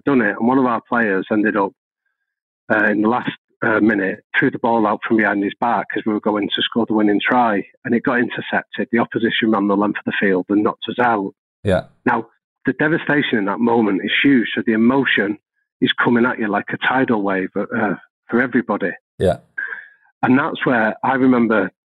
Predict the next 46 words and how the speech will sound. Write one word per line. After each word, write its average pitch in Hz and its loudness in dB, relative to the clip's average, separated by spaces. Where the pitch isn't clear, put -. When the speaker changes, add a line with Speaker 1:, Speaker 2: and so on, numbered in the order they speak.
Speaker 1:
as 123 2
we 127 4
were 120 4
on 120 2
our 113 0
way 113 0
down 110 0
to - -8
the 107 -10
dressing 127 0
room, 104 2
I 107 2
asked 120 -4
Tony, 101 -2
I 95 -8
said, 113 -2
"What 120 0
are 120 2
you 123 0
gonna 113 2
say 107 0
now?" 110 0
And 104 -2
he, 127 2
and 120 2
he - 0
was 135 2
obviously 170 0
really 113 0
annoyed 117 2
at, 123 4
w-, 117 0
at 113 0
what 117 0
was, 117 0
um, 104 -2
seen 113 4
as 104 0
being, 113 0
uh, 107 0
quite - -2
a - -2
sloppy - -4
pass - 0
from 107 -2
this 107 -4